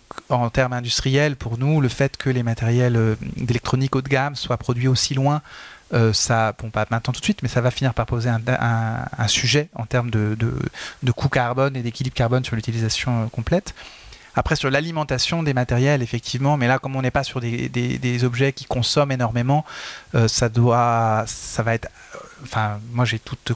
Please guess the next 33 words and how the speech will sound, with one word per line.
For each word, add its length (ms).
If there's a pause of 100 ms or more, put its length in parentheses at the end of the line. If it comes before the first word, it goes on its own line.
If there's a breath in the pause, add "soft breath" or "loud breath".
confiance 480
dans 80
le 80
fait 160
qu'on 100
pourra, 440
euh, 40 (100)
rapidement, 680
euh, 80 (320 loud breath)
enfin, 120
on 40
a 80
déjà 200
des, 120 (180)
des, 220
des 100
choses 220
qui 100
s'alimentent 360
sur 100
le 40
secteur, 360
mais 80
il 40
faut 120
que 60
ça, 100 (360)
ça 180
soit 180
une, 240
une 100
source 320
d'énergie, 480